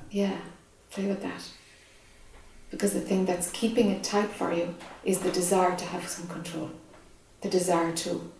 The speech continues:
do what you can or make the difference that you can, or, and,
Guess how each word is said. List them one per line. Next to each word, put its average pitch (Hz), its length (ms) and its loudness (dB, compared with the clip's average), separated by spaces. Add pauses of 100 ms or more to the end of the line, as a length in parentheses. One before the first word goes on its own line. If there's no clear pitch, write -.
(120)
do 208 140 6
what 190 180 0
you 196 60 -4
can 170 340 0
or 165 120 2
make 180 200 2
the 185 80 0
difference 180 340 -2
that - 160 -6
you - 60 -6
can, 160 340 -2
or, - 120 -4 (520)
and, 165 140 -2